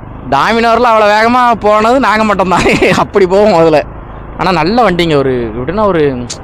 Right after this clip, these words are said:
ஸ்ட்ராங்கான ஒரு வண்டிம்பாங்கல்ல, அந்த மாதிரி வண்டி அது. அ, Dominar. பார்ப்போம், நம்மளோட பக்கெட் லிஸ்ட்ல இருக்கு. ஃபியூச்சர்ல வாங்க முடிஞ்சா வாங்குவோம். நம்மளால முடியாதுன்னு ஒண்ணும் கிடையாது.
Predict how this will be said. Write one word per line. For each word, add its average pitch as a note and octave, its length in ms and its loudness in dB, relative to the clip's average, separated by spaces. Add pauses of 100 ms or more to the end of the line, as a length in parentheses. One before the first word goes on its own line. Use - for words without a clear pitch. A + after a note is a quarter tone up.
(640)
ஸ்ட்ராங்கான G3+ 760 0
ஒரு E3+ 180 2
வண்டிம்பாங்கல்ல, D3+ 520 -2
அந்த C3 300 -2
மாதிரி D#3+ 240 0
வண்டி C3+ 220 -4
அது. A2+ 160 -6 (1200)
அ, A2 260 -4
Dominar. B2+ 400 -2 (1600)
பார்ப்போம், D#3 380 -2
நம்மளோட C3+ 320 -2
பக்கெட் G3+ 400 -2
லிஸ்ட்ல G#3 260 0
இருக்கு. F#3+ 420 -2
ஃபியூச்சர்ல E3+ 440 -2
வாங்க F3+ 340 -2
முடிஞ்சா F#3+ 220 0
வாங்குவோம். F3 400 0 (1080)
நம்மளால D#3 280 -2
முடியாதுன்னு G3 580 0
ஒண்ணும் F3 180 -2
கிடையாது. C#3+ 400 0